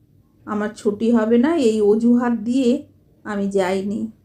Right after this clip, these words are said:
গিয়েছিলাম এক্কেবারে মায়ের শেষকৃত্য করতে। আজ মা বেঁচে থাকলে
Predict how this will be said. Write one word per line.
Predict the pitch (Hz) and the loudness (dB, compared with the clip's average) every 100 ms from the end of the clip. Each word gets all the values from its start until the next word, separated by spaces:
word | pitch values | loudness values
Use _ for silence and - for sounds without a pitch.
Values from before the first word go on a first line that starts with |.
| _ _ _ - 233 | _ _ _ -6 2
গিয়েছিলাম | 285 302 330 320 320 | 2 2 0 2 2
এক্কেবারে | 294 294 320 311 311 | 2 -2 -4 -2 0
মায়ের | 294 294 294 | 0 0 0
শেষকৃত্য | - 294 285 - - 285 - 277 | -2 -4 -6 -8 -6 -6 -4 -6
করতে। | - 226 220 - 214 226 - _ _ _ _ | 0 0 0 -6 -8 -8 -14 _ _ _ _
আজ | - 208 214 | -8 -6 -4
মা | 208 214 | -2 -2
বেঁচে | 214 226 233 | 0 0 0
থাকলে | 233 240 233 247 240 240 | -2 -2 -2 2 4 4